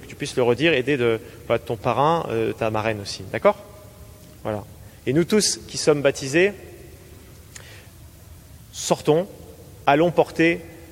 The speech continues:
euh, justement cette, euh, cette bonne nouvelle de la résurrection. Demain d'ailleurs, mission sur le parvis, quatorze heures trente. Voilà, c'est une possibilité, une très belle possibilité. Ça nous dérange un peu de notre confort, voilà.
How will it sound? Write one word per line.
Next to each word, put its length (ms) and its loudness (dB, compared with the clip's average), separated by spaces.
euh, 440 4
justement 440 0
cette, 260 -4
euh, 200 4
cette 200 -12
bonne 140 4
nouvelle 260 4
de 80 4
la 140 8
résurrection. 760 2
Demain 400 6
d'ailleurs, 400 6
mission 280 -2
sur 140 0
le 60 0
parvis, 300 2
quatorze 320 0
heures 120 -2
trente. 380 0
Voilà, 380 6
c'est 360 2
une 120 2
possibilité, 840 0
une 80 -10
très 200 4
belle 140 6
possibilité. 520 2
Ça 140 2
nous 120 0
dérange 300 6
un 80 2
peu 120 0
de 60 0
notre 180 2
confort, 460 0
voilà. 340 2